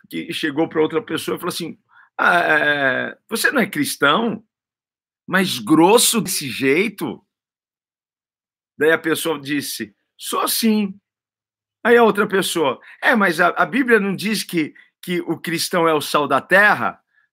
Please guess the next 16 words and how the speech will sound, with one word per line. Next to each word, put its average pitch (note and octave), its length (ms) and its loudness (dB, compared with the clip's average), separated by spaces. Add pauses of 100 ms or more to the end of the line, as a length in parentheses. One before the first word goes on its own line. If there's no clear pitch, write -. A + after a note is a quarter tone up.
Daí D3+ 280 2
ele C#3+ 120 0
assim: B2+ 480 -4 (120)
Tem E3 120 -2
resposta D3 480 -4
pra A#2+ 180 -4
tudo, A2+ 300 -8
né? C3 200 -4 (400)
"É, A3 300 2 (100)
mas E3+ 160 -4
eu G3 80 2
sou G3+ 220 2
o F#3+ 60 -2
sal G3 260 0
grosso." D#3 760 0 (680)
Gente, D#3+ 600 -2